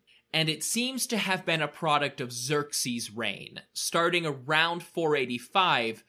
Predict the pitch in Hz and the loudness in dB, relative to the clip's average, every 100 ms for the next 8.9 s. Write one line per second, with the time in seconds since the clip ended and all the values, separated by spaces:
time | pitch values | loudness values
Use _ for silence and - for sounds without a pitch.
0 | _ 160 170 180 202 - 196 180 160 165 | _ -2 4 4 4 0 -4 -4 -4 -2
1 | 147 - - 143 135 - - 165 151 143 | -2 -4 -4 -2 -2 -8 0 2 2 -2
2 | 117 113 117 113 - 110 104 98 95 - | -6 -4 -4 -4 -4 -4 -6 -6 -10 -18
3 | _ _ _ _ 170 165 156 143 131 131 | _ _ _ _ 0 2 0 0 -2 -2
4 | 123 113 139 123 113 110 - - - - | -4 -6 -2 -2 -2 -4 -6 -6 -8 -4
5 | 90 - - - - _ _ _ _ _ | -6 -6 -16 -16 -20 _ _ _ _ _
6 | - _ 143 247 - 233 180 160 170 175 | -20 _ -6 -2 -2 -2 2 2 2 0
7 | - - 190 - - - 165 156 151 156 | -2 0 0 0 -8 -4 -2 0 2 2
8 | 147 127 127 107 104 - 98 82 | 0 -2 -6 -6 -6 -6 -8 -10